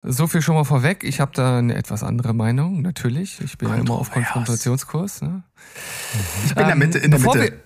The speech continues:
Speaker 1: in der Mitte, sehr gut. Naja, also, pass auf, bevor wir jetzt in den, äh, Spoiler-Part gehen, gibt's noch irgendwas, was ihr anbringen wollt, bevor ich hier wieder wie so ein D-Zug direkt in den nächsten Part ramme?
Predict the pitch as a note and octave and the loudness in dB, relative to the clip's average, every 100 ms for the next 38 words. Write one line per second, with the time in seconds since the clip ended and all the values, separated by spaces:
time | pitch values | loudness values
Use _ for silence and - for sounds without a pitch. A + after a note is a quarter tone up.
0 | _ - - G#3 - - D3 D3 D3 - | _ -20 -4 -2 0 0 2 4 4 2
1 | A#2 B2+ B2+ F3+ F#3+ C#3+ E3+ G3 - F3+ | 2 0 -2 -4 -4 0 2 2 2 2
2 | D#3+ A#2+ F#3 E3+ B2 - D#3+ G#3 G#3+ A3 | 0 0 0 2 0 0 0 2 2 2
3 | G#3 G3+ F#3+ E3+ D3+ - C3+ C3+ B2 C3 | 2 2 2 0 -2 0 2 2 2 2
4 | A#2+ - A#2+ A#2 A2+ G3 - - - D#3 | 2 0 -2 -2 -2 -4 -6 -10 -4 0
5 | E3+ E3 D#3 D3 C#3 C3 C#3 C3+ - C3+ | 0 2 0 2 2 2 0 0 2 2
6 | C3 B2+ A#2+ B2 C3 - B2+ C3+ C3 C3 | 2 2 2 4 2 0 -2 0 2 2
7 | B2 B2+ B2+ A#2+ B2+ B2 B2 A#2 B2+ B2+ | 2 2 2 2 0 2 2 2 0 2
8 | C3+ A#2+ - - A#2+ A#2 B2 A#2+ A#2+ A#2+ | -2 -2 -4 -4 -2 0 0 2 2 0
9 | - A#2+ A#2 A2 - A2+ A2 | -4 0 0 0 0 0 0